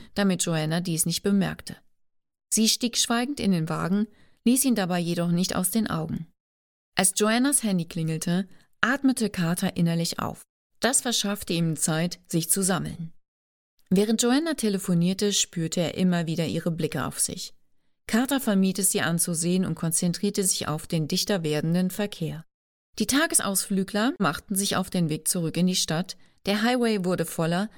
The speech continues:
je näher sie San Francisco kamen. Nach dem Ende des Telefonats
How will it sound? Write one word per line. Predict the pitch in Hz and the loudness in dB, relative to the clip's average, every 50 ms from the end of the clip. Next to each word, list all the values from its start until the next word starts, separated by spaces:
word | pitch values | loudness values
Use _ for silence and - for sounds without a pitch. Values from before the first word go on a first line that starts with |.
| - - | -6 0
je | - 269 269 247 | 2 2 2 4
näher | 196 180 170 180 196 | 2 2 2 2 0
sie | 202 208 226 214 | 0 2 2 2
San | - - 185 175 175 | 2 2 0 0 0
Francisco | 214 214 220 - 254 240 - - - | 0 0 0 0 0 -2 -2 -4 -6
kamen. | - - - 170 156 151 147 - 175 170 - - - _ _ _ _ _ _ _ _ _ _ _ _ _ _ _ _ _ _ _ _ _ | -8 -8 -8 -6 -6 -4 -6 -6 -8 -10 -14 -20 -20 _ _ _ _ _ _ _ _ _ _ _ _ _ _ _ _ _ _ _ _ _
Nach | - 208 233 226 | 0 2 2 2
dem | - 247 226 | 2 0 0
Ende | - 208 262 269 240 | 2 2 2 2 2
des | 226 226 - | 0 0 0
Telefonats | - 208 190 185 175 - 175 170 170 170 190 226 - - | 0 0 0 0 0 0 0 0 2 0 2 0 0 -2